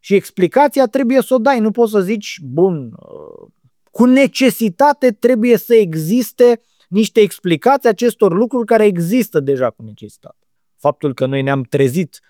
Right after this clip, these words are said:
la viață în mijlocul lor, chiar dacă știința care pleacă de la premisa naturalistă, că ar trebui să explicăm totul în mod natural, la un moment dat se înfundă, nevoia de a explica dincolo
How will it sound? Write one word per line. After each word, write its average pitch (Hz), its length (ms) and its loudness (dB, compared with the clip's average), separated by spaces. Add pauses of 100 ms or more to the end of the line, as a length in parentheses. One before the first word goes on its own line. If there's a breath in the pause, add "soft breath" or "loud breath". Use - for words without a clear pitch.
la 113 180 -8
viață 147 420 -2
în 117 120 -10
mijlocul 139 520 -2
lor, 180 360 2 (640)
chiar 190 220 -2
dacă 165 460 0 (320)
știința 170 960 -2 (240)
care 151 340 0
pleacă 175 600 0
de 147 100 0
la 143 140 2
premisa 147 480 -2
naturalistă, 139 1000 -2 (200)
că - 100 -8
ar 131 120 -2
trebui 165 400 2
să 202 140 0
explicăm 156 560 -2
totul 151 380 0
în 135 100 -4
mod 139 200 -4
natural, 135 480 0
la 123 120 4
un 131 80 -2
moment 135 180 -4
dat 135 160 0
se 127 120 -6
înfundă, 127 640 -2 (400)
nevoia 151 880 2
de 156 100 -2
a 151 100 4
explica 147 880 -4 (120)
dincolo 156 880 -2